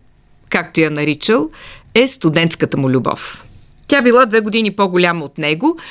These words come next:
и той решил да й предложи брак, черпейки я с лимонада. Времената били трудни и оскъдни,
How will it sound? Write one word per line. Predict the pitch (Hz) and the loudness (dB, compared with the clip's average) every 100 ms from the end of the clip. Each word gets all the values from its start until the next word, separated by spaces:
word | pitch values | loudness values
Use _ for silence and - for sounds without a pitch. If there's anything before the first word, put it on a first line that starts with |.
| - - - _ | -18 -18 -20 _
и | 160 - | -2 2
той | 185 214 | 2 4
решил | 175 - 156 | 2 2 2
да | 170 | 2
й | 208 | 0
предложи | 196 151 143 170 156 | -2 -2 2 2 2
брак, | 135 170 247 - | 0 0 -2 -6
черпейки | - 220 226 196 185 196 | -4 -2 -2 -4 -4 0
я | 214 | -2
с | - | 0
лимонада. | 196 175 160 160 151 123 131 _ _ _ _ _ - _ | -2 0 2 2 0 -4 -18 _ _ _ _ _ -20 _
Времената | - 247 277 320 302 | 0 0 2 0 -2
били | 208 208 185 | -2 -2 -2
трудни | - 233 180 165 | 0 2 2 2
и | |
оскъдни, | 147 - 262 294 294 320 320 | 0 -2 0 0 0 -2 -2